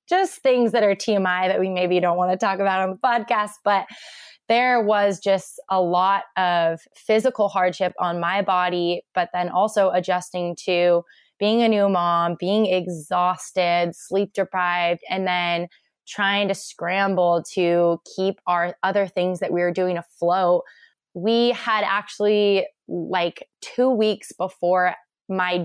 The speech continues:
due date, signed on with Zondervan, our book publisher. So we,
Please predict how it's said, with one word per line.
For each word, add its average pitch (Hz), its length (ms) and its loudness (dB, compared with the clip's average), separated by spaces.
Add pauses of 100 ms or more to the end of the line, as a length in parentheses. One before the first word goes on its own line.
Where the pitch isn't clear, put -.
due 196 220 0
date, 170 380 0 (340)
signed 185 720 -2 (180)
on 180 380 0
with 175 240 0
Zondervan, 180 500 0
our 175 140 -2
book 175 240 -2
publisher. 180 640 0
So 185 180 0
we, 185 300 2